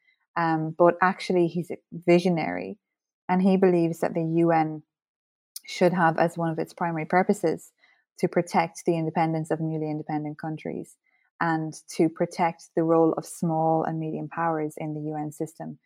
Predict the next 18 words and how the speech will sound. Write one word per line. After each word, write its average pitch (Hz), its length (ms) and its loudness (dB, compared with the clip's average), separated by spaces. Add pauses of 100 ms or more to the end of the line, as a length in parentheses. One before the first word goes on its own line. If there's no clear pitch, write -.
(260)
not 160 380 -4
the 170 60 -2
great 165 280 -2
powers. - 380 -8
And 160 100 -8
he 160 100 -6
doesn't 170 420 4
think 156 280 -8
that 170 120 -8
the 151 180 -6
U 160 180 -2
N 147 260 -4 (380)
should 160 280 -8
be, 151 360 -2 (280)
as 160 160 4
Arnie 151 260 4
Westad, 151 400 -2 (240)
um, 151 280 -8